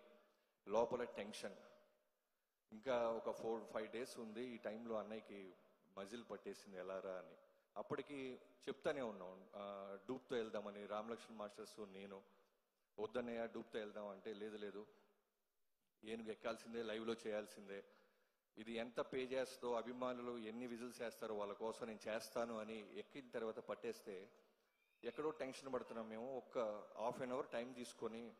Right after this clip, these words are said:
ఆ, "బాబీ, నేను రెడీ" అన్నారు.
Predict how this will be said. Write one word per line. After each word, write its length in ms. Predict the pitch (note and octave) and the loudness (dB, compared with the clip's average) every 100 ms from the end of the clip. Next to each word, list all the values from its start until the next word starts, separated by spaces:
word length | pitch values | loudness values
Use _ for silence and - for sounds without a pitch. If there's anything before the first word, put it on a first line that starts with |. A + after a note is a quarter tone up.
| - - _ _ _ - | -18 -20 _ _ _ -8
ఆ, 300 | G2 G2+ F#2+ G2+ | -2 0 0 4
"బాబీ, 220 | A#2+ B2 | 6 6
నేను 180 | A#2 G2+ | 2 2
రెడీ" 240 | G#2 A#2+ | 2 4
అన్నారు. 560 | A2 G2 F2 E2+ - | 2 0 -6 -10 -14